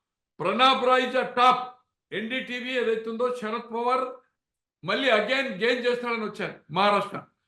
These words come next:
మన దగ్గర నైన్టీ ఫోర్ డిసెంబర్ అయితే అక్కడ నైన్టీ ఫైవ్ మార్చ్. వన్ అండ్ హాఫ్ ల్యాక్ రూపీ బెట్ కట్టాను నేను. ఎన్డీ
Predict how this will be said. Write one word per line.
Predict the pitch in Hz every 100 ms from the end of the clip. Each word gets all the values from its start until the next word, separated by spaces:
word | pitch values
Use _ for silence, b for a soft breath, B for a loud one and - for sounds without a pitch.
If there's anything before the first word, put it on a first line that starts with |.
| _
మన | 175 202
దగ్గర | 220 208
నైన్టీ | 202 226 240
ఫోర్ | 185 254 202
డిసెంబర్ | 208 262 233 226
అయితే | 220
అక్కడ | 254 226
నైన్టీ | 208 214 -
ఫైవ్ | 226 220
మార్చ్. | 233 247 - - _ _ _ _ _ _ _
వన్ | 185 254
అండ్ | 294 269
హాఫ్ | 247 220
ల్యాక్ | 247 247
రూపీ | 233 214 277
బెట్ | 214 220 226
కట్టాను | 262 - 240
నేను. | 226 233
ఎన్డీ | 220 214 220 254 -